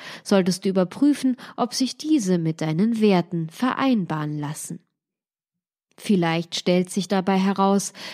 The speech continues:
dass dein Traumkarriereziel sehr viel Zeit in Anspruch nimmt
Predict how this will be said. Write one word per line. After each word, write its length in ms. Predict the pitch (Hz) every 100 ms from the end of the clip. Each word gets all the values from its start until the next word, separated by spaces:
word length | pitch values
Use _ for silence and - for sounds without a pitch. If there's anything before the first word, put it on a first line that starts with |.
| -
dass 220 | 196 185
dein 240 | 185 180
Traumkarriereziel 1120 | - 240 302 330 220 190 180 175 170 - 180 170
sehr 300 | 202 269 254
viel 260 | - 233
Zeit 320 | - 247 254 254
in 120 | -
Anspruch 480 | 220 202 - 196 185
nimmt 340 | 190 180